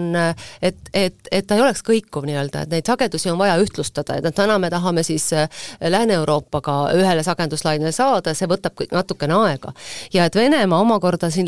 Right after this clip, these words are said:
lihtsalt nii lihtne tal ei ole meid lahti ühendada, sest sellisel juhul võib Kaliningrad, mis on omaette saar, energiasaar, jääda elektrita ja oli hirm, et nad, nad, äh,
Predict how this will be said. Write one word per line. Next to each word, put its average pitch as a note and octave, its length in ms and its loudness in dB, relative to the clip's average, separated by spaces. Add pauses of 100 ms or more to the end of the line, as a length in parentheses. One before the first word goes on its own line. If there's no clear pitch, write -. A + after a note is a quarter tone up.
lihtsalt G3 460 -2
nii A#3+ 280 6
lihtne A3 340 -2
tal E3 180 0
ei F#3+ 80 4
ole D4 240 4
meid D#3 200 -4
lahti C4+ 320 2
ühendada, E3+ 420 0
sest D#3+ 220 -2
sellisel G3+ 360 2
juhul A3+ 300 4 (300)
võib G3 160 2
Kaliningrad, F#3 680 2
mis E3 160 -4
on E3 140 0
omaette F3 400 -2
saar, A#3+ 420 2 (200)
energiasaar, G#3+ 680 2
jääda G3+ 420 2 (100)
elektrita D#3+ 600 0 (100)
ja F3 140 2
oli B3 220 2
hirm, B3+ 320 0
et F3 100 -8
nad, E3+ 240 -6 (200)
nad, E3+ 280 0
äh, E3 160 2